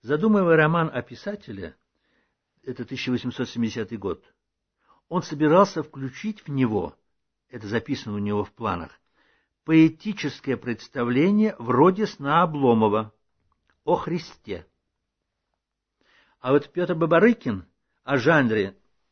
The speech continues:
этого произведения, девятой главе, высказался так. «Такое единственное в своем роде стихотворение в прозе, как «Сон Обломова», останется крупнейшей вехой в историю русского художественного письма».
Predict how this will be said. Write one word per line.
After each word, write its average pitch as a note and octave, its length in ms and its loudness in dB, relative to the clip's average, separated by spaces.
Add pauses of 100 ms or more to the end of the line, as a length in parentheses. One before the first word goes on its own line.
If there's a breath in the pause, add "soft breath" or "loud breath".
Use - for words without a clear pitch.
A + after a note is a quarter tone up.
(400)
этого B2 240 -2
произведения, A#2+ 760 -2
девятой A2+ 380 -4
главе, A2 340 2
высказался F3+ 540 -6
так. - 340 -10 (1400)
«Такое D3 680 4
единственное B2+ 1080 0
в - 40 -10
своем B2 280 0
роде B2+ 560 4
стихотворение C3 840 -4
в - 60 -20
прозе, A2+ 640 0 (1000)
как A2 140 -18
«Сон D3 200 -2
Обломова», A#2+ 640 4 (640)
останется D3+ 640 -6
крупнейшей C#3+ 880 -4
вехой A2+ 440 -2
в G#2 80 -8
историю D#3+ 360 -2
русского D#3 340 -6
художественного A2 560 -8
письма». - 380 -20